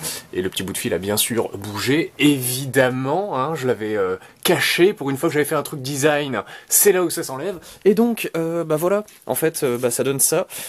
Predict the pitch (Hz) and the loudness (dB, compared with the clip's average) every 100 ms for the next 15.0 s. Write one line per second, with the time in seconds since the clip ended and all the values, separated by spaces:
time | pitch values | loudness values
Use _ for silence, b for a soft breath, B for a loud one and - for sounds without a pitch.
0 | B - 117 113 113 117 135 135 135 135 | B 4 6 6 4 2 0 -2 0 0
1 | 139 196 - - 120 151 175 175 185 156 | -2 -4 -4 -8 0 4 6 4 0 -4
2 | 139 - 165 - - 117 110 104 101 101 | -8 -6 -6 -6 0 2 4 4 2 2
3 | 98 98 101 95 95 104 107 175 160 139 | 0 -2 -4 -2 -2 0 2 2 2 0
4 | 127 90 90 90 90 87 87 B B 156 | 0 0 -2 0 0 0 -2 B B -2
5 | 147 156 143 139 139 139 170 139 107 107 | 0 4 4 4 4 2 0 -2 -4 -4
6 | 107 104 - 110 104 107 110 117 107 113 | -4 -4 -4 -6 -4 -4 -4 -4 -4 -4
7 | - 208 104 - B B B B 117 151 | -2 2 2 0 B B B B 4 4
8 | 156 131 156 - 170 165 175 175 - - | 2 0 -2 -4 -4 -4 -4 -4 -2 0
9 | 139 147 156 156 - 123 120 - 147 - | 0 2 0 -2 -4 2 2 2 -2 -4
10 | - 117 - 151 - - B B B - | -8 -4 0 -2 -4 -10 B B B 2
11 | 107 101 98 95 92 98 139 127 98 B | 4 4 4 2 0 0 0 0 -4 B
12 | B - 92 - - 123 117 110 104 101 | B -2 0 2 0 0 -2 -2 -2 -2
13 | 110 - 123 120 90 87 87 90 104 107 | -2 -2 -2 -2 0 0 0 0 0 0
14 | 95 85 85 87 98 113 104 - 98 180 | -2 -2 -2 -2 -2 -2 -2 -2 2 0